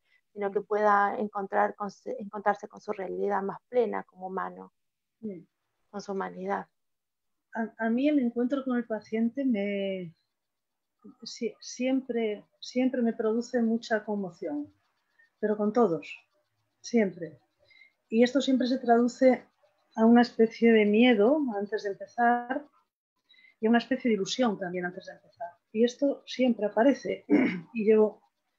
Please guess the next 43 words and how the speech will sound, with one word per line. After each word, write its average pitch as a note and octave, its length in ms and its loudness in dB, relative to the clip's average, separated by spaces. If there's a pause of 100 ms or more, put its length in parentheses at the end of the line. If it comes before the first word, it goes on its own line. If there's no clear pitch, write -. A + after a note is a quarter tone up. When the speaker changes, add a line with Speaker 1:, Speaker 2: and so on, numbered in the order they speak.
(140)
Speaker 2:
muchísimos G#3 500 -4
años A#3+ 300 4
haciendo F#3+ 340 -4
terapia, F3 440 -2 (100)
¿no? B3+ 80 -4
O - 640 -18
sea, A#3 160 6
a A#3+ 40 8
mí C4+ 120 8
siempre C4+ 300 4
me A#3+ 120 8
da B3 80 8
la B3+ 60 6
impresión A#3+ 500 4
de A3 140 4
que A3 100 -4
ahí A3+ 140 2
hay A3+ 180 -2
un A3 140 0
mundo C4 440 4 (960)
al G3 140 0
que G#3 120 2
yo A3+ 160 4
tengo A3 280 0
la, F#3 380 -2 (720)
el G#3 180 -2
privilegio G#3 540 0
de A#3+ 140 4
llegar. F3 300 -4 (1120)
Me G3+ 80 -12
parece A3 420 0
que - 100 -4
eso A#3 520 -2
es, A3 340 -8
es A3 240 -6
además A3 480 -2
una, F#3+ 400 -4 (880)
me G#3 100 -10
parece B3+ 340 -2
que, A#3+ 200 0
que A#3+ 120 -2
el A3+ 60 -2
paciente A3+ 760 2